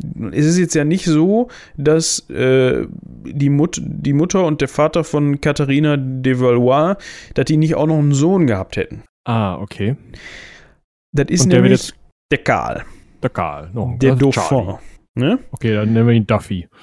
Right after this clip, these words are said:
Speaker 1: Duffy, genau. Duffy
Speaker 2: Ja.
Speaker 1: gibt's noch, aber die, die, die Mutter von, von Katharina hat halt in diesem Vertrag dann gesagt, okay, das ist kein legitimer Sohn,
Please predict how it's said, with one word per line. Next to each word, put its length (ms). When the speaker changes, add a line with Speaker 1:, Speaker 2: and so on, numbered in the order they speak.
Speaker 1:
Duffy, 300
genau. 520
Duffy 580
Speaker 2:
Ja. 140
Speaker 1:
gibt's 760
noch, 220
aber 380
die, 560
die, 440
die 160
Mutter 280
von, 480
von 260
Katharina 760
hat 140
halt 180
in 120
diesem 200
Vertrag 380
dann 840
gesagt, 300
okay, 240
das 140
ist 160
kein 200
legitimer 540
Sohn, 340